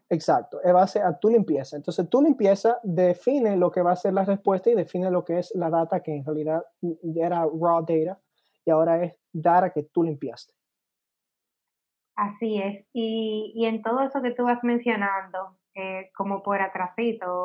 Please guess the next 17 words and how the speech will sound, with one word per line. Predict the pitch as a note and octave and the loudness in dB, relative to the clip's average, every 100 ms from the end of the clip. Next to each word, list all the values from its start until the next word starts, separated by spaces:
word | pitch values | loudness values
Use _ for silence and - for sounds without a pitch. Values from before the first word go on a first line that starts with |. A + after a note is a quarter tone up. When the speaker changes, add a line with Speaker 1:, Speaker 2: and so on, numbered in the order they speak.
| F#3 | -6
Speaker 2:
o | F3+ | -8
bien | F#3 F#3+ G#3+ A#3 A3+ | -8 -6 -4 -4 -4
sigilosamente | A3 G#3 G3+ G3 G#3 G#3 G#3 G3+ | -4 -2 -2 -2 -4 -6 -6 -6
Speaker 1:
Ujú. | |
Speaker 2:
has | G#3+ | -6
introducido | G#3+ G#3+ A3 G#3+ G#3 G#3 | -6 -4 -4 -4 -6 -6
un | G3+ | -6
tema | G3 G3 | -8 -10
muy | F#3+ G3+ | -10 -12
interesante, | G#3+ G#3+ G#3 F#3+ F#3 F3+ | -8 -8 -6 -8 -10 -18
que | F#3 | -20
es | F#3+ - | -20 -10
lo | G3+ G3+ | -6 -4
del | G3+ F#3+ F3+ F#3 | -6 -8 -10 -12
machine | F#3 F3+ - C4 A3+ | -12 -12 -8 -4 -2
learning, | F3+ F3 E3+ F3 _ _ _ _ _ | -4 -6 -12 -18 _ _ _ _ _
o, | F#3+ F#3 E3+ E3+ | -6 -4 -4 -8